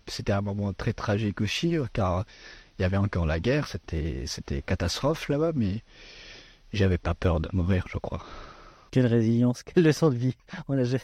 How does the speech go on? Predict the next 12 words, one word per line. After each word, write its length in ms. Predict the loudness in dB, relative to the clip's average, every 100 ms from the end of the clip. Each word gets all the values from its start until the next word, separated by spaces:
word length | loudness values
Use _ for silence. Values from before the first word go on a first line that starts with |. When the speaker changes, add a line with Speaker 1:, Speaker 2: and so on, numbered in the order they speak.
| -4 -6 -6 -6 -4
Speaker 2:
non, 300 | 4 4 6
moi, 220 | 2 0 4
moi, 180 | 6
ça 120 | 6 4
me 80 |
touche 280 | 4 2 2
parce 200 | 2 0
que 160 | 0 2
je 100 | 4
me 100 | 4
dis, 280 | 4 4
euh, 120 | 4